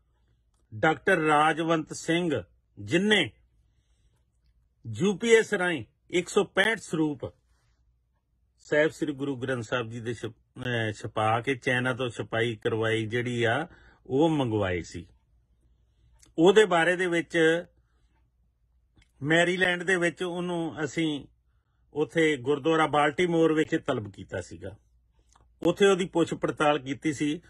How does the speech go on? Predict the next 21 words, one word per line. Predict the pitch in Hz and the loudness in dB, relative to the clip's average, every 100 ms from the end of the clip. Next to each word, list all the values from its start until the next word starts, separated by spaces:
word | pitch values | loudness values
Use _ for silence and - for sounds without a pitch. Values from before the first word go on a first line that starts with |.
| - _ - | -20 _ 0
ਉਦੋਂ | 160 170 160 151 170 - _ _ - | 2 4 4 2 -2 -8 _ _ -4
ਮੈਂ | 135 156 | 0 2
ਉੱਥੋਂ | 160 156 175 | 2 2 2
ਦੇ | 160 156 | 2 2
ਸਿੱਖਾਂ | 147 - 147 143 | 0 -2 0 0
ਨੂੰ | 147 151 - _ _ _ _ _ _ | 0 -4 -12 _ _ _ _ _ _
ਉੱਥੋਂ | 131 139 156 147 | -4 -2 0 0
ਦੇ | |
ਭਾਈ | 127 143 143 135 135 | 0 2 2 0 -4
ਸਵਿੰਦਰ | 117 147 139 143 156 | -4 0 2 4 2
ਸਿੰਘ | 135 170 160 147 | 4 2 4 2
ਰਾਗੀ | 127 117 151 139 _ - | 0 -2 -4 -6 _ -16
ਦਰਬਾਰ | 120 143 135 131 | 0 2 4 4
ਸਾਹਿਬ | 123 143 147 | 4 2 2
ਦੇ। | 160 151 _ _ _ _ _ _ _ _ _ - | 2 0 _ _ _ _ _ _ _ _ _ 2
ਉਸ | 151 160 | 6 6
ਟਾਈਮ | 180 170 160 | 4 2 2
ਦੇ | 160 | 0
ਉੱਤੇ | - 160 156 151 | 4 4 4 2
ਇੱਕ | 143 165 151 - _ _ _ | 0 2 2 -2 _ _ _
ਭਾਈ | 156 143 147 151 131 | 0 2 2 0 -4